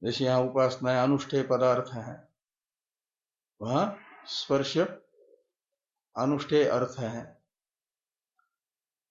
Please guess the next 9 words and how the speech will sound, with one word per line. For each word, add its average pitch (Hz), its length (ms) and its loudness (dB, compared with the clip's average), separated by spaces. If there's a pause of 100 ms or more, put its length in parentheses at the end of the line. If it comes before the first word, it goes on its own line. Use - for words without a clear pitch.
(300)
स्पर्शकरण। 120 920 -4 (1300)
और 127 220 2
वो 151 240 2
जो 160 140 4
स्पर्शकरण 143 800 0
रूप 160 240 -2
अनुष्ठेय 135 400 0
अर्थ 123 300 0
है, 107 600 -4